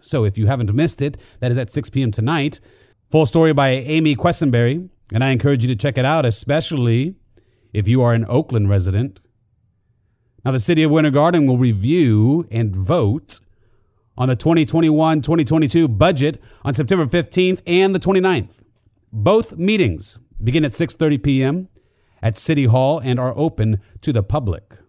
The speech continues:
A walking miracle. Now, doctors are amazed Windermere resident Frank Zodi is alive and continuing to thrive after surviving an aneurysm on August sixteenth.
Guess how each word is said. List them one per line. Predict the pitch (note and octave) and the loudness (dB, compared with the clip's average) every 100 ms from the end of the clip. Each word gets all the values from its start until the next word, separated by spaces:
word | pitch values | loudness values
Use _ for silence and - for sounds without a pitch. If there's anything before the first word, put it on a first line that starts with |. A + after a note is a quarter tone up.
| _ _ _ _ - | _ _ _ _ -6
A | D#3 | 0
walking | D3+ B2+ G3 A#3+ B3+ A#3+ A3+ F3 F3+ | 0 2 0 0 -2 0 0 0 0
miracle. | G3 B3+ A#3 - A#2+ F2+ C#2+ - - _ _ _ _ _ _ - | 2 2 2 2 -2 -2 -6 -16 -20 _ _ _ _ _ _ -12
Now, | D#3+ | -6
doctors | C3+ G3+ A#3+ B3 B3+ G#3 | 2 2 2 0 0 0
are | G#3+ G#3 | 0 2
amazed | G3 F#3 A3 B3+ D3+ E2 - G#2 - | 2 2 0 0 0 -2 -6 -12 -6
Windermere | A#2+ F#3+ A#3+ A3+ A3+ G#3 | -2 0 2 0 0 0
resident | G3 F3 B2 B2+ B2 | 2 0 0 -2 -4
Frank | - - G#3 A3+ | -8 -2 -2 -2
Zodi | - C#3 D3+ G#3+ D3 A#2 | -4 0 2 2 2 0
is | A#2+ C#3+ | -2 0
alive | D#3 D3 G3+ G3+ C3 A#2+ A2+ | 0 2 0 0 0 0 -2
and | E3+ C#3 | -2 -2
continuing | D#3+ B2+ - C#4+ A#3+ D3 A2+ | -2 -2 -2 0 2 2 0
to | - | -4
thrive | G2+ A#2+ A2+ G#2+ G#2 G#2 - _ _ _ - | -4 -2 0 2 2 0 -6 _ _ _ -6
after | - E3+ | -2 -2
surviving | - D3 A#2+ G3+ A#3 C3+ A2+ A2 | 0 -2 0 0 0 0 -2 -2
an | D#3 - - | -4 -8 -4
aneurysm | G#3 A#3+ C3 G2 F#2+ F2 F#2+ - _ - | -2 0 2 0 -2 -4 -4 -10 _ -8
on | C#3 | -4
August | E3+ E3 C#3 - | 0 0 0 -4
sixteenth. | C3 - F3 A2+ - - | -8 -4 -4 -4 -12 -20